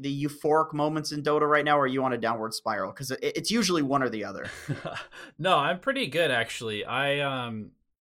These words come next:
Speaker 2: I had one game yesterday where I kinda lost my mind a little bit,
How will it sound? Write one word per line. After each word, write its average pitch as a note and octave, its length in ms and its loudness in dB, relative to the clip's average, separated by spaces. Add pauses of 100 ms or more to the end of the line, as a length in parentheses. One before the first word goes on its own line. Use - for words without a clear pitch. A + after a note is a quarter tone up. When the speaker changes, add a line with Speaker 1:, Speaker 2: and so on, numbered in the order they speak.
(180)
Speaker 2:
I C#3 100 0
had E3 300 4
one C3+ 400 -4
game C#3+ 420 -2
yesterday G#2 720 -4
where F#2+ 280 -6
I G2+ 60 -6
kinda C3 240 -4
lost G#2+ 320 -4
my F#2+ 100 -6
mind F#2 280 -8
a F2+ 60 -6
little F2+ 180 -8
bit, E2 260 -8